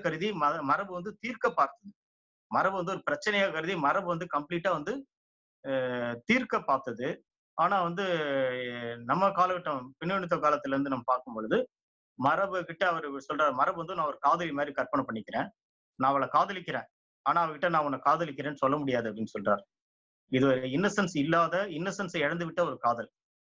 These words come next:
அஹ், மரபை வந்து நம்ம ஒரு ஆப்ஜெக்டா பயன்படுத்திக்கலாம், ஒரு, ஒரு கூறாக இலக்கியத்துல பயன்படுத்தலாம்.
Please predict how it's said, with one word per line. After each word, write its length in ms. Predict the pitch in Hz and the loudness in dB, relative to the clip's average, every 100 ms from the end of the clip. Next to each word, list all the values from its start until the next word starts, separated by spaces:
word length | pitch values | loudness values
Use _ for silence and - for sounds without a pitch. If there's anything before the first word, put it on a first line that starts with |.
| _ | _
அஹ், 460 | - 120 120 117 117 | 0 2 4 2 2
மரபை 320 | 117 156 196 185 | 4 2 2 -2
வந்து 160 | 175 254 | -4 -4
நம்ம 180 | 175 | -2
ஒரு 120 | 160 135 | 0 2
ஆப்ஜெக்டா 400 | 143 165 160 165 | 2 -2 -2 -2
பயன்படுத்திக்கலாம், 640 | 151 143 135 131 123 120 | 0 0 0 0 0 0
ஒரு, 160 | 127 131 127 131 | 0 0 2 2
ஒரு 140 | 131 - | 0 0
கூறாக 420 | 190 185 180 180 165 147 | 2 4 4 2 -4 -4
இலக்கியத்துல 460 | 139 143 143 - 131 | -6 -8 -8 -8 -4
பயன்படுத்தலாம். 540 | 131 135 131 - 113 | -2 0 -2 0 -2